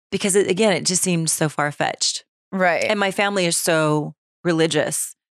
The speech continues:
Speaker 1: that I couldn't imagine myself being this, like, really outgoing, crazy artist. Um,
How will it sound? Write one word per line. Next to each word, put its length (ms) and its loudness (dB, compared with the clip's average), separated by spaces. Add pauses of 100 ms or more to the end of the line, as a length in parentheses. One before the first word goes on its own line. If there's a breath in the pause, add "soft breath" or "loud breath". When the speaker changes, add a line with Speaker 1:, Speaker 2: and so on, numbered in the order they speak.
(220)
Speaker 1:
that 360 0
I 40 -4
couldn't 320 -2
imagine 360 0
myself 420 0
being 320 -4
this, 400 -4
like, 240 -6
really 340 2
outgoing, 520 0
crazy 420 -2
artist. 720 0 (500)
Um, 460 -2